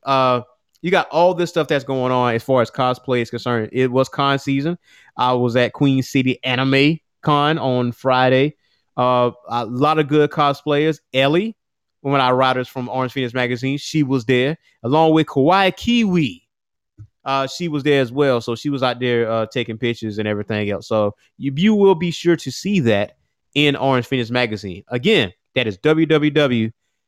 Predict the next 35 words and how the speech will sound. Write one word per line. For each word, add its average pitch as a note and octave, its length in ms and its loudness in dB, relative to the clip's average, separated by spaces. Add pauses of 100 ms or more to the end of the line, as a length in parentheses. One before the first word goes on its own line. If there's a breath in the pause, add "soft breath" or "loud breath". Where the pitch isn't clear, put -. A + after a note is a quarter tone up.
(140)
dot A#2 220 -4
patreon C#3 760 0 (100)
dot C3+ 240 -2
com A#2+ 400 -2 (180)
forward B2+ 240 0
slash A#2 460 0 (140)
orange A#2+ 260 -2
phoenix. B2+ 400 -2 (380 soft breath)
Now, C3 240 -2 (180)
also, C#3 1040 2 (420)
if C3 200 -2
you F3+ 100 0
join F3 280 2
the D3+ 60 0
Facebook, E3 680 0 (100)
uh, D#3 360 4
group, F#3 380 2 (200)
Orange F3 400 2 (200)
Phoenix F#3+ 400 0 (200)
Geek F3 340 -4
Corner, F#3+ 420 -2
that's C3 140 -2
all D3 100 0
you D3+ 60 0
gotta D3+ 160 0
do C3 140 -2
is G2+ 60 -6
type C3+ 260 -4
that D3 160 2
in, E3+ 260 0 (400 soft breath)
ask D3 200 0
to C#3 60 -8
join C#3+ 240 2
the C#3 60 2
group, D#3+ 400 4